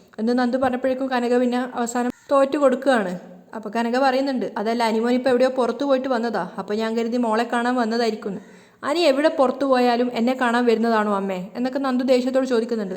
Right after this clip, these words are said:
"അല്ല, മോളെന്ത് ഇത്ര നേരമായിട്ട് ഉറങ്ങാത്തത്?" "അതെനിക്ക് ഉറക്കം വന്നില്ല, അത്രേ ഉള്ളൂ." "ഉം, അതല്ല, അമ്മ എന്താ ഉറങ്ങാഞ്ഞത്?" "ഉം, ഇങ്ങനെയുള്ള മക്കൾ, മ-, മക്കളുണ്ടായാ അമ്മമാരുടെ ഉറക്കം പോവും" എന്നൊക്കെ കനക അർത്ഥം വെച്ച് പറഞ്ഞുകൊണ്ടാണ്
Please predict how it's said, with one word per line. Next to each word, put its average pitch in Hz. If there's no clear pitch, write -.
"അല്ല, 294
മോളെന്ത് 294
ഇത്ര 294
നേരമായിട്ട് 269
ഉറങ്ങാത്തത്?" 247
"അതെനിക്ക് 233
ഉറക്കം 269
വന്നില്ല, 277
അത്രേ 247
ഉള്ളൂ." 233
"ഉം, 269
അതല്ല, 247
അമ്മ 226
എന്താ 285
ഉറങ്ങാഞ്ഞത്?" 269
"ഉം, 277
ഇങ്ങനെയുള്ള 214
മക്കൾ, 247
മ-, 262
മക്കളുണ്ടായാ 269
അമ്മമാരുടെ 214
ഉറക്കം 240
പോവും" 269
എന്നൊക്കെ 240
കനക 240
അർത്ഥം 254
വെച്ച് 269
പറഞ്ഞുകൊണ്ടാണ് 254